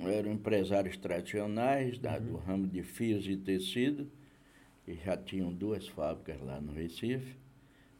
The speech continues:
Speaker 1: e compraram a daqui e dinamizaram, né?
Speaker 2: Ou seja, o Vicente Menezes não era nenhum aventureiro, ele já tinha
Speaker 1: Já,
Speaker 2: fábrica, já
Speaker 1: já
Speaker 2: tinha
Speaker 1: tinha,
Speaker 2: conhecimento,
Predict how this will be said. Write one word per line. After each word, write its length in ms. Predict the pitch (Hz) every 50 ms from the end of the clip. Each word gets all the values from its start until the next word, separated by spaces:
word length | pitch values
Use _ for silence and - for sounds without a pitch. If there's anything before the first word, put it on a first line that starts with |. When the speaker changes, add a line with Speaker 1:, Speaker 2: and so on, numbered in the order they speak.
| -
Speaker 1:
e 120 | 90 104 101
compraram 720 | 98 - 123 127 127 - 107 98 87 78 80 85 87 80
a 60 | 73
daqui 580 | - - 78 71 85 - - 110 113 123 135 139
e 40 | 131
dinamizaram, 880 | 131 135 131 123 117 113 107 98 87 85 80 87 92 71 80 82 82
né? 140 | 82 90 90 113
Speaker 2:
Ou 80 | 151
seja, 240 | 147 - 156 131 147
o 40 | 151
Vicente 440 | 165 175 175 - 190 190 190 190 190
Menezes 420 | 190 185 175 175 180 196 196 190
não 120 | 220 190 170
era 140 | 175 180 175
nenhum 220 | 170 170 175 185
aventureiro, 580 | 180 165 190 190 190 - 220 180 135 117 104 104
ele 80 | 107 104
já 160 | 117 147 139
tinha 220 | - 143 147 143
Speaker 1:
Já, 80 | - -
Speaker 2:
fábrica, 320 | - 127 127 143 110 104
já 100 | - 160
Speaker 1:
já 60 | -
Speaker 2:
tinha 120 | - 170 170
Speaker 1:
tinha, 60 | 170 -
Speaker 2:
conhecimento, 640 | 160 160 156 - - 175 156 151 156 180 208 214